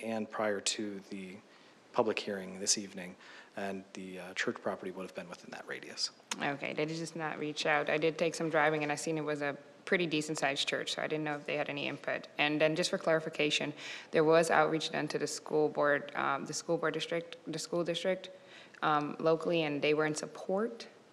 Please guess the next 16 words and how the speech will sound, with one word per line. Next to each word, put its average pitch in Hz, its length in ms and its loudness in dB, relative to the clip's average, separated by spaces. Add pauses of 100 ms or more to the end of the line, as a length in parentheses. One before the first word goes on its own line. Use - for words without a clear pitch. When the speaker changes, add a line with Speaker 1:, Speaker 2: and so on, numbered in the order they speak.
(580)
Speaker 2:
or 151 400 -4 (260)
did 160 140 -2
they, 156 160 8
did 156 120 2
they 156 120 6
voice 156 260 0
their 165 140 4
opinion? 165 480 0 (240)
Speaker 1:
Uh, 131 300 4 (200)
yes, 127 220 -8
thank 143 180 -2
you 131 60 -6
for 127 100 -4
the 113 240 2 (160)
question, 117 520 -2 (140)
Chair, 113 240 -4